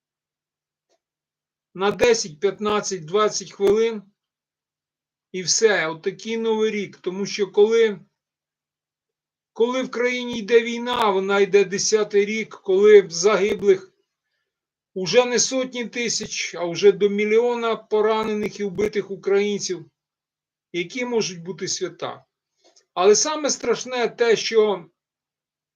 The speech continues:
те, що, не дай Бог Господь, буде з українцями, коли росіяни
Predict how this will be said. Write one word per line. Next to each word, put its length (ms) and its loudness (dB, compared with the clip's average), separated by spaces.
те, 240 6
що, 600 -2
не 220 0
дай 340 6
Бог 300 2
Господь, 600 0
буде 440 -6
з 120 -6
українцями, 720 -2
коли 320 6
росіяни 760 -4